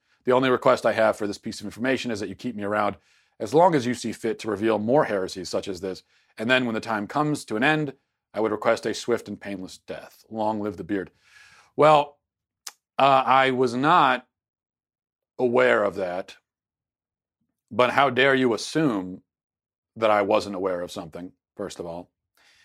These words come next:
Second, how dare you traumatize me with this historical information? If we've learned anything over the past few years, it's that, uh, history can be very traumatizing to people in the present. And so the best thing we can do is ignore it, pretend it didn't happen.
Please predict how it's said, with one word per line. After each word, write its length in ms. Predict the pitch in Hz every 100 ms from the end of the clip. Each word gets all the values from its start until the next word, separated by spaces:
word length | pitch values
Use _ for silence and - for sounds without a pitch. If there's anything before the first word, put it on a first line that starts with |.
| _ _
Second, 380 | - 160 151 131
how 140 | 135
dare 200 | 127 135
you 140 | 123
traumatize 720 | 113 - 165 170 143 101 82 87
me 240 | 82 78 _ _ _ _
with 280 | 117 117 -
this 240 | 113 104
historical 540 | 107 - 104 98 98
information? 560 | 92 87 92 82 - 90 _ _ _ _ _ _ _ -
If 220 | 120 -
we've 200 | 127 120
learned 220 | 131 123
anything 440 | 139 160 147 127
over 180 | 120 113
the 80 | 110
past 260 | 113 110 -
few 120 | 110
years, 480 | 113 143 120 113 -
it's 220 | 110 -
that, 360 | 110 107 107 _ _ _ _ _
uh, 180 | 113 101
history 460 | 143 139 - 123
can 140 | 113 110
be 80 | 107
very 240 | 120 139
traumatizing 640 | - 104 95 95 90 104 - _ _ _
to 80 | -
people 280 | 117 107
in 60 | 95
the 60 | 95
present. 400 | 98 87 98 - _ _ _ _ _ _ _
And 240 | 117 117
so 160 | 117 120
the 80 | 120
best 200 | 123 -
thing 100 | 117
we 120 | 113
can 140 | 110
do 300 | 113 120 120
is 320 | 107 104 101
ignore 300 | 113 107 113
it, 40 | 113
pretend 260 | - 110
it 60 | 101
didn't 160 | 98 92
happen. 440 | 107 104 98 92